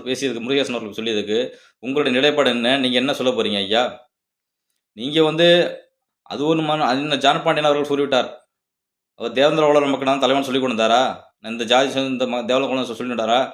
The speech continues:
அவர் சொல்லவே இல்லையே. அப்படின்னு அண்ணா ஜான் பாண்டியன் அவர்கள் ஒரு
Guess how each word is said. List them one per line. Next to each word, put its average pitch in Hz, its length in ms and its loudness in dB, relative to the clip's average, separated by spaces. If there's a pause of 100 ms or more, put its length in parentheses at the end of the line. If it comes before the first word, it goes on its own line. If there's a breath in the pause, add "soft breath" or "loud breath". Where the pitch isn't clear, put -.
(380 loud breath)
அவர் - 200 -8
சொல்லவே 160 300 4
இல்லையே. 127 300 0 (1080)
அப்படின்னு 156 440 -2 (560)
அண்ணா 139 220 -4
ஜான் 147 200 2
பாண்டியன் 147 280 2
அவர்கள் 156 240 2
ஒரு 151 100 4